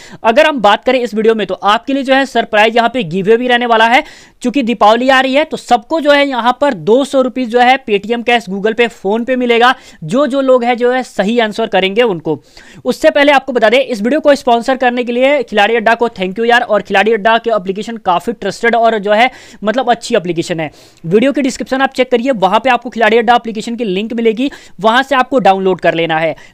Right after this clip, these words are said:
रॉयल इलेवन या रेफर को डाल लेना और यहाँ पर आप जैसे ही जो है आओगे तो आप यहाँ पे पाओगे कि भाई ये बेस्ट एप्लीकेशन है। यहाँ पर आपको फैंटेसी की टीम्स बनाने की जरूरत नहीं पड़ती। यहाँ पर जो है already आपको कॉम्बिनेशन दिए हुए हैं,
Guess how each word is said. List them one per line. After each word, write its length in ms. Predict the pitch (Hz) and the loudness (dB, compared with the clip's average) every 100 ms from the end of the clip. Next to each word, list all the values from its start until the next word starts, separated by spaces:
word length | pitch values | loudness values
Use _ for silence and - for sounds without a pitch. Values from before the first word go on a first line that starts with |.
| 165 | -4
रॉयल 340 | 208 240 285 | 2 2 2
इलेवन 280 | 269 277 285 | 2 2 2
या 120 | 285 | 2
रेफर 380 | 262 196 196 262 | 2 0 0 -2
को 120 | 285 | -2
डाल 240 | 240 220 233 | 2 2 2
लेना 220 | 233 247 | 0 -2
और 280 | 269 240 226 | -2 0 0
यहाँ 280 | 208 208 254 | 0 -2 -2
पर 100 | 277 | 0
आप 140 | 262 | -2
जैसे 280 | 175 220 262 | -2 -4 -2
ही 120 | 262 | -4
जो 120 | 254 | 0
है 160 | 240 262 196 | 2 2 4
आओगे 360 | 196 180 160 - - - | 2 2 -4 -8 -12 -6
तो 60 | |
आप 300 | 247 208 254 277 | -2 0 0 0
यहाँ 140 | 262 | -2
पे 120 | 285 | -2
पाओगे 420 | 277 196 226 226 262 | 2 4 4 0 -4
कि 100 | 247 | -6
भाई 220 | 180 208 | -4 -4
ये 200 | 233 240 | -2 -4
बेस्ट 480 | 190 143 202 208 - | -4 -2 0 0 -2
एप्लीकेशन 500 | 180 175 156 - 170 | -6 -6 -8 -8 -4
है। 160 | 175 170 - - | -2 -4 -8 -2
यहाँ 200 | 196 240 | 0 0
पर 140 | 285 | 0
आपको 200 | 269 254 277 | 0 0 -2
फैंटेसी 400 | 233 226 214 254 | -2 -2 -4 -6
की 100 | 262 | -6
टीम्स 280 | 233 240 220 | -6 -6 -2
बनाने 320 | 233 240 240 | -2 -2 -2
की 80 | 220 | -2
जरूरत 240 | 233 233 | -2 -2
नहीं 100 | 240 | -8
पड़ती। 260 | 233 220 269 | -6 -6 -6
यहाँ 280 | 214 175 208 | -4 -4 -4
पर 140 | 233 | -4
जो 80 | 233 | -2
है 140 | 233 226 | -2 2
already 380 | 202 190 202 233 | 2 2 2 0
आपको 200 | 220 247 | 0 -4
कॉम्बिनेशन 560 | 220 208 196 185 220 | -2 -2 -2 -4 -4
दिए 180 | 202 226 | -2 -2
हुए 200 | 233 220 | 0 -2
हैं, 160 | 208 | -2